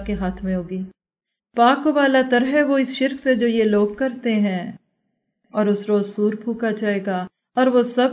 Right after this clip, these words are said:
مر کر گر جائیں گے۔ جو آسمان اور زمین میں ہے سوائے ان کے جنہیں اللہ زندہ رکھنا چاہے گا۔ پھر ایک دوسرا سور پھونکا جائے گا اور یکایک سب کے سب اٹھ کر دیکھنے لگیں گے۔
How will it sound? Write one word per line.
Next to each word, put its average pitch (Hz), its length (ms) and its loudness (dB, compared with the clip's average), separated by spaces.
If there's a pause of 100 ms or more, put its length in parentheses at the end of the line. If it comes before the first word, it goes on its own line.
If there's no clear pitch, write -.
مر 233 160 2 (100)
کر 220 240 2
گر 208 120 4
جائیں 226 420 0
گے۔ 185 240 0 (300)
جو 285 120 4
آسمان 302 380 4
اور 320 100 6
زمین 262 420 2
میں 285 220 2
ہے 254 120 2
سوائے 220 460 2
ان 214 120 0
کے 226 140 0
جنہیں 214 260 0
اللہ 202 380 0
زندہ 254 320 0
رکھنا 220 420 0
چاہے 226 440 0
گا۔ 185 220 -2 (520)
پھر 262 100 2
ایک 247 200 4
دوسرا 233 320 0
سور 220 280 -2
پھونکا 233 380 -4
جائے 196 340 -2
گا 180 220 -4 (800)
اور 214 180 -2
یکایک 208 500 2
سب 214 280 -6
کے 226 100 2
سب 214 260 -2
اٹھ 208 140 0
کر 214 160 -2
دیکھنے 202 440 0
لگیں 214 420 0
گے۔ 185 340 -2